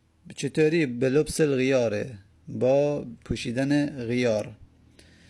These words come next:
غیار اینه که شخص ذمی بر لباس خود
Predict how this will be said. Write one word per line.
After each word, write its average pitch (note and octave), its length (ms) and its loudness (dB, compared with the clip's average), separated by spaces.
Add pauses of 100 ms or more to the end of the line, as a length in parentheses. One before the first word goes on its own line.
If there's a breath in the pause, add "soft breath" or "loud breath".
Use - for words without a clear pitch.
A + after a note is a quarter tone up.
(320 soft breath)
غیار D#3+ 420 2
اینه D#3+ 360 0
که C3+ 120 -4
شخص D3 320 -2
ذمی C3 360 -2
بر C#3 180 0
لباس D#3 420 0
خود E3 280 -2